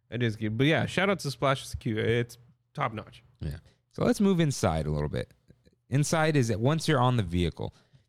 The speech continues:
Speaker 2: dude, that loading area
Speaker 1: Yeah.
Speaker 2: is amazing.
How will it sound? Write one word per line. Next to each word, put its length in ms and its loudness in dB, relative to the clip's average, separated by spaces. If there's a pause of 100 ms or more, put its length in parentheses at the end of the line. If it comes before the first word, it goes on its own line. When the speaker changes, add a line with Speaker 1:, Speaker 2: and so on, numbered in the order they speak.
Speaker 2:
dude, 220 4
that 320 2
loading 680 0
area 500 -10 (380)
Speaker 1:
Yeah. 200 0 (720)
Speaker 2:
is 240 4
amazing. 1080 2